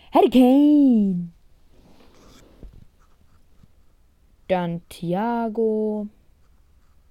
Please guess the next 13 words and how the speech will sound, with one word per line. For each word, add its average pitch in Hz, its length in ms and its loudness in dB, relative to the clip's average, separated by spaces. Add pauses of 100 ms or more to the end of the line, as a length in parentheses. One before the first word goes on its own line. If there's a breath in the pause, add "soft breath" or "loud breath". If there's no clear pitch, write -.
(2250)
Na, 196 380 -8
da 185 100 -8
passt 214 360 -14
niemand. 262 440 -10 (2250)
Oh, 233 240 -6
die 175 140 -6
linken 175 480 -8
zueinander. 226 800 -8 (260)
Jetzt - 180 -18
noch 190 280 -6
ein. 208 360 -6 (1400)
Ja, - 280 -14
blöd. - 260 -14